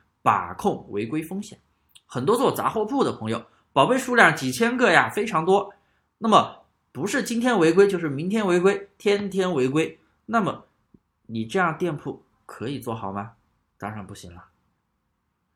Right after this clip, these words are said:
理由五，店铺做成单类目的形式，定位就更加的精确，这样店铺就可以朝着小而美的方向发展。对于淘宝系统而言，它会检测到你的风格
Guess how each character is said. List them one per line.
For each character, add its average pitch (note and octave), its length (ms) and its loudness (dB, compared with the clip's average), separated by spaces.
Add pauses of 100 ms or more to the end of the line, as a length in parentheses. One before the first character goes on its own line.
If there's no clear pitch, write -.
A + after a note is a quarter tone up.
(400)
理 C3+ 240 -2
由 B2+ 180 6
五， A2+ 520 -2 (760)
店 G#3+ 220 2
铺 F3 160 -2
做 C#3 260 0
成 A#2+ 320 -4
单 A#3 220 0
类 B3+ 140 0
目 C3+ 160 -4
的 G2 80 -6
形 G2 200 -12
式， - 220 -12 (240)
定 F3 340 -4
位 C3+ 160 -2
就 A2+ 160 -4
更 B2 320 -4
加 C3 160 -4
的 G2+ 140 -8
精 F#3 320 -6
确， - 340 -6 (380)
这 C4 120 0
样 G3+ 240 6 (240)
店 G3+ 220 0
铺 D3+ 160 -2
就 D3+ 160 0
可 C#3 160 -6
以 B2+ 160 -4
朝 A#2 220 -4
着 C#3 160 -6 (180)
小 A2 320 0
而 D3+ 340 4
美 E3+ 280 -4
的 B2+ 100 -8
方 D#3 160 -2
向 C#3 180 -6
发 A#2+ 140 2
展。 - 220 -6 (240)
对 G#3 160 6
于 A3 40 0
淘 A3 160 0
宝 E3+ 120 0
系 A#2+ 160 -6
统 A#2 120 -2
而 A2+ 140 0
言， A#2+ 320 0 (380)
它 B3+ 120 4
会 C4 140 4
检 B2+ 180 0
测 F3+ 120 -4
到 F3+ 160 6
你 A2 60 -4
的 A2 100 -4
风 C#4 260 -4
格 D#3 320 0